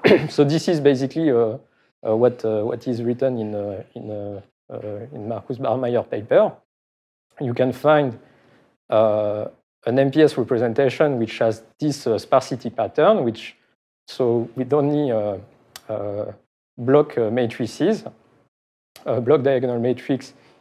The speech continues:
uh, uh, for the, on the diagonal for zero and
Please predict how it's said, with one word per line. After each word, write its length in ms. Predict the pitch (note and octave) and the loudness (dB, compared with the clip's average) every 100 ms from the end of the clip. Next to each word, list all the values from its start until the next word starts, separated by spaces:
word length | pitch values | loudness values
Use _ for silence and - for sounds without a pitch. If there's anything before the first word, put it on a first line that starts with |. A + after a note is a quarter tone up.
| _ _ _ | _ _ _
uh, 340 | G#2+ G#2 G2+ A2 _ _ _ _ | -2 -2 -2 -6 _ _ _ _
uh, 240 | A#2 G#2 | -6 -6
for 160 | G2+ A2+ | -4 -4
the, 60 | - | -4
on 160 | A#2+ A#2 | -4 -4
the 100 | A2+ | 0
diagonal 520 | B2 A#2 B2 A#2+ A#2 | 2 2 0 -4 -6
for 240 | - A2 | -6 -6
zero 340 | G2+ A2 A#2+ D#3 | -4 0 2 2
and 220 | A2+ | 0